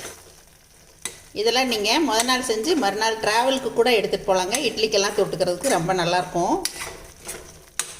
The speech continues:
இன்னும் கொஞ்சம் நல்லா வதங்கி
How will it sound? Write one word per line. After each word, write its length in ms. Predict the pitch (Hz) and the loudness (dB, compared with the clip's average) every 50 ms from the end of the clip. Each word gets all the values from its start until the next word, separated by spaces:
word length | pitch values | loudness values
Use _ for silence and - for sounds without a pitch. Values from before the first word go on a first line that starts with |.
| - - - - - - - - - - - - - - - - - - - - - - - - - - - - - - | -20 -20 -18 -16 -14 -12 -12 -12 -12 -14 -14 -16 -20 -20 -14 -10 -6 -6 -4 -6 -6 -8 -14 -18 -20 -20 -20 -20 -14 -8
இன்னும் 240 | - 220 214 - | -6 -4 0 0
கொஞ்சம் 340 | 220 233 247 254 262 240 220 | 2 2 2 2 2 2 2
நல்லா 220 | 190 185 190 208 220 190 180 | 2 2 4 4 4 6 4
வதங்கி 300 | 175 185 214 214 226 | 4 4 0 0 0